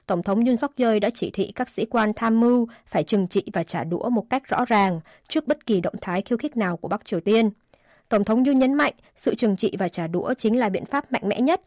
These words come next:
để có thể kìm hãm được các động thái khiêu khích của miền Bắc. Seoul không được e sợ hay chần chừ trước việc Bình Nhưỡng sở hữu hạt nhân.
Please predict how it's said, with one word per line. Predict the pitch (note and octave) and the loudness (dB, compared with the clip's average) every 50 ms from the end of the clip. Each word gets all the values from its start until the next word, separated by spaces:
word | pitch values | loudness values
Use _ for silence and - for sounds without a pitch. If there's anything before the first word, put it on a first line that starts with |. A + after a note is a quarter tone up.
| _ - _ - | _ -20 _ -2
để | G#3 F#3 F3 | 0 0 2
có | - G#3+ | 2 0
thể | - - G3+ G3+ | 0 0 -2 -2
kìm | - - F#3 F3+ | 0 -2 -2 -2
hãm | E3+ F#3 - - A#3+ B3 | -2 -4 -4 -2 0 0
được | A3 - - | 0 0 -2
các | B3+ C4 - | -4 -2 -2
động | A#3+ - - - | -2 -4 -4 -4
thái | - F#3+ F3 F#3+ | -8 -6 -4 -4
khiêu | G3+ - B3 A3+ | -2 0 -2 -2
khích | A#3 E4 D#4+ - - | 0 -2 -4 -4 -2
của | - E3+ | -2 -2
miền | F3 E3+ E3+ E3+ | 0 0 0 2
Bắc. | G#3 C4+ E4 - _ - _ _ _ _ _ _ _ | 0 0 0 -2 _ -20 _ _ _ _ _ _ _
Seoul | _ - - C4 B3 C4 B3+ | _ -2 2 4 4 4 4
không | B3 - B3 A#3 G#3+ | 2 2 2 4 4
được | G3+ - - | 4 2 2
e | - G#3+ A3 | 0 -2 0
sợ | - - A3+ - - | 0 0 0 0 0
hay | - A#3 G#3 | 0 -2 -2
chần | G3 - G3+ F#3 F3 | -2 0 -2 -2 -2
chừ | - - F3+ F3 E3 E3 | -4 -4 -4 -4 -4 -4
trước | - A#3+ A#3 | -6 -6 -2
việc | - G#3 F#3 - | -2 -2 -2 0
Bình | F#3 F3+ F3 F3 | -2 -2 -2 -2
Nhưỡng | F3+ F#3+ - B3 | -2 -2 -4 -4
sở | A#3+ - F3 | -4 -2 -4
hữu | A2+ - | -4 -2
hạt | G#3 A#3 F#3+ - G3+ | -2 -4 -2 0 2
nhân. | G#3 A3 A3+ G#3+ | 4 4 4 2